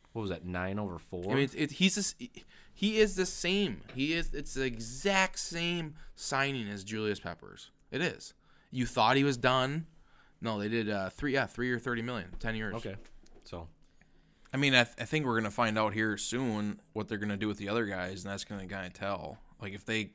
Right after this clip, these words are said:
Speaker 3: cut Preston, then they're probably gonna go for him and sign him. But if they don't sign J J, they're gonna keep Preston, would be my guess.
Speaker 2: No.
Speaker 3: What people are saying.
Speaker 2: Did, really? I don't know. I don't think there's a chance they keep him.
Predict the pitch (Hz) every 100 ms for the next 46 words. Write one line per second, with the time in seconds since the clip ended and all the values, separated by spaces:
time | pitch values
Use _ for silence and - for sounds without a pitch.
0 | _ - 135 - 113 110 - 95 95 101
1 | - - - 107 101 - 104 104 101 95
2 | 92 95 98 67 92 95 101 92 90 90
3 | - - - - - - 107 95 107 107
4 | 113 117 - 117 107 95 101 98 98 98
5 | 98 95 - 101 - 101 - 95 95 95
6 | 98 98 90 92 131 135 123 117 117 107
7 | 95 - 107 98 92 - 202 - - -
8 | - 98 101 101 104 101 101 101 92 87
9 | 90 90 87 110 120 104 95 95 87 -
10 | - 87 87 90 85 82 90 - 87 90